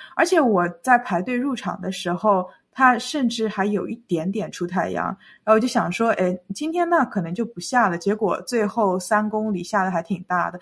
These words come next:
其实最后可能我有一点不记得了，最后从几公里开始有点下小雨，然后慢慢慢慢就到终点的时候越下越大，以至于我最后都没有参加那个 after party，因为我浑身都已经湿透了。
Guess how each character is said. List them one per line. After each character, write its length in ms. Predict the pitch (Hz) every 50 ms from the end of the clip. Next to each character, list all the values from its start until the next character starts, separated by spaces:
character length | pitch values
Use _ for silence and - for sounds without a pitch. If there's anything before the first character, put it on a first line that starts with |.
| - - -
其 140 | - - 349
实 40 | 349
最 140 | 392 392
后 160 | 349 339 320 -
可 140 | - 226
能 320 | 185 175 175 175 185 220 - _ _ - - - _ _ _ _ _ _
我 100 | - 233
有 80 | 214 247
一 60 | 339
点 120 | 453 339
不 140 | 208 - 180
记 260 | 175 - - 392 349
得 240 | 208 208 175 170 165
了， 220 | 170 175 170 - - - _ _ _ _ _ _
最 120 | - 330 320
后 120 | 330 262
从 220 | 226 220 233 240 233
几 160 | - - 170
公 200 | 165 196 220 247
里 120 | 240 196
开 200 | 175 - 214 202 208
始 180 | - - 196
有 100 | 175 170
点 180 | 196 233 190 175
下 220 | 180 - - 220
小 360 | 208 - - 175 156 151 170 202
雨， 200 | 202 175 160 - - - - _
然 160 | - 190 214
后 80 | 240 247
慢 140 | 240 240
慢 100 | 240 233
慢 120 | 226 226 220
慢 280 | 214 208 208 202 208
就 200 | 202 - 226 202 196 190 - _
到 340 | - 247 226 208 185 175 170 - - - _
终 180 | - 220 220 226
点 160 | 226 196 160
的 80 | 160 180
时 100 | - 190
候 60 | 175
越 120 | 202 196
下 200 | 190 190 175 165
越 100 | 165 165 160
大， 200 | - 165 165 -
以 140 | 185 196 190
至 180 | 190 277 277
于 120 | 254 240 240
我 120 | 214 170
最 200 | 165 160 226 226
后 100 | 220 196
都 140 | 190 214 202
没 100 | 190 196
有 80 | 175 -
参 240 | - - - 185 180
加 180 | 180 190 185 185
那 100 | 185 180
个 60 | 170
after 340 | - 180 185 180 - - 185
party， 460 | 185 - - 175 175 190 185 170 156
因 180 | - 185 190 190
为 140 | 185 185 180
我 280 | - - 165 156 - - - -
浑 240 | - - 165 165 170
身 160 | - 185 185
都 140 | 185 180 170
已 40 |
经 120 | 165 165 165
湿 180 | - - -
透 240 | 175 - 185 165 -
了。 160 | - - -